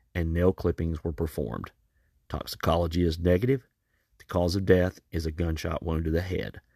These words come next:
Based on these circumstances, history, and finding, the story provided is not consistent with the wound appearance and the manner of death, in my opinion, is homicide. A few days ago,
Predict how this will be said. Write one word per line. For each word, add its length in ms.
Based 280
on 140
these 200
circumstances, 840
history, 480
and 200
finding, 500
the 60
story 360
provided 560
is 160
not 280
consistent 560
with 120
the 80
wound 400
appearance 600
and 160
the 60
manner 360
of 120
death, 340
in 220
my 260
opinion, 520
is 200
homicide. 640
A 60
few 180
days 240
ago, 340